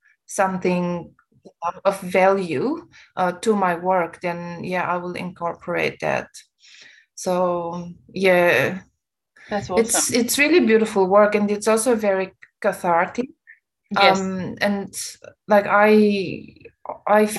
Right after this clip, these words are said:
Speaker 1: feel exactly what you're saying in, you know, you dealing with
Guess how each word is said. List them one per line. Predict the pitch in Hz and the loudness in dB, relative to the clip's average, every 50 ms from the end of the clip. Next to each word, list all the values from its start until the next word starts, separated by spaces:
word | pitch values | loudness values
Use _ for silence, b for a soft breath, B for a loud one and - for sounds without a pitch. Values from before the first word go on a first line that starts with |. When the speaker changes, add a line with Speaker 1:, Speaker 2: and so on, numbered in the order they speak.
| - _ _ _ | -12 _ _ _
Speaker 1:
feel | - 226 233 240 240 | 4 6 6 8 8
exactly | 233 226 - - 208 202 208 208 202 | 6 4 2 2 0 0 0 -2 -4
what | 196 196 190 190 - | -2 -2 -2 -2 -4
you're | 190 | -6
saying | 185 - 196 185 185 180 180 175 175 175 175 165 | -4 0 0 0 2 0 0 -2 -4 -6 -8 -8
in, | 170 175 175 175 175 170 175 170 165 147 - - | -8 -8 -8 -8 -8 -10 -10 -10 -12 -12 -12 -8
you | - 190 | -6 -4
know, | 175 151 160 175 175 - - _ | -2 -2 -2 -4 -4 -8 -14 _
you | - 185 190 180 | -6 -2 -2 -2
dealing | 175 - 190 185 185 180 180 175 175 175 175 175 | -2 -2 -4 -2 -2 -2 -4 -4 -6 -8 -8 -6
with | 180 175 - | -6 -6 -8